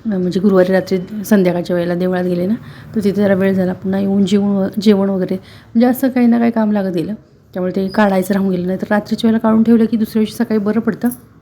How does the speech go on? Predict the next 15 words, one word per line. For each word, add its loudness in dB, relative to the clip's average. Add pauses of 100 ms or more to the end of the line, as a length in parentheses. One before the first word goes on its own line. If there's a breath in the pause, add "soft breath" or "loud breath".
(280)
आता -2
हा 4
वेळ 4
होताच, -2 (340 soft breath)
आता -6
झालं -2
पण, -4
नाही -4
तर -6
मग -2
भाजी 0
आमटी 0
करायला -2
घेतली -2
असती. -10